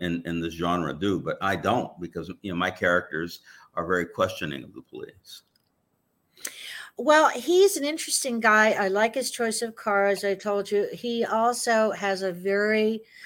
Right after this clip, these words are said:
Speaker 2: um, witty speech pattern. I like that he's very smart and he knows how to talk to people.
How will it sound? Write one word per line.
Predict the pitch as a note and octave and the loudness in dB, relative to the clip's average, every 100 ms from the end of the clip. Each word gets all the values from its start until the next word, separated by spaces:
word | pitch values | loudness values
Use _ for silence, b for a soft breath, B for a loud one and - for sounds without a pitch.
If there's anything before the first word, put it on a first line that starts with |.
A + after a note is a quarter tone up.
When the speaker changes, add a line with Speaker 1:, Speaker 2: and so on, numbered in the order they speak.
| B B _ | B B _
Speaker 2:
um, | E3 E3 E3+ - | -10 -6 -8 -10
witty | A3 F3 F#3+ G#3+ A#3+ A#3 A#3 | -12 -6 0 2 2 0 -2
speech | - - - G3 - - | -4 -6 -4 -8 -8 -6
pattern. | A#3+ A#3+ C#4 C#4 G#3+ | -2 -2 -4 -6 -6
I | D#3 | -6
like | D#3+ E3+ - | -2 -2 -2
that | D#3 | -8
he's | - F3+ - | -6 -8 -4
very | E3+ E3+ E3 E3 | 0 2 2 2
smart | - - F#3 F#3 G#3+ - _ - | -2 -6 -2 0 0 -2 _ -10
and | E3+ E3 E3 | -6 -4 -4
he | F3 | -4
knows | E3+ E3 | -4 -4
how | - | -4
to | D#3 | -6
talk | D3 E3 D#3+ | -4 -4 -4
to | D#3+ | -12
people. | - D3+ - D3+ | -12 -14 -10 -12